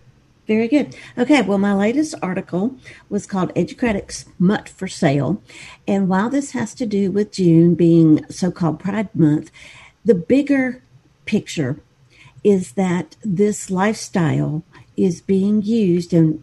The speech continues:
Tim and I and others have warned about this, that, that this particular community was going to be used to, uh, set up even more, um,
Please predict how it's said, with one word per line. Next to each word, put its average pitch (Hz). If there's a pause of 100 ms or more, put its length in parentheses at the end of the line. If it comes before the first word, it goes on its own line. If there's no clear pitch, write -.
Tim 175
and 185
I 208
and 165
others 190
have 180
warned 214
about 180
this, 147
that, -
that 156
this 180
particular -
community 202
was 160
going 180
to 202
be 175
used 185 (480)
to, 175
uh, 185
set 202
up 160
even 180
more, 196 (580)
um, 165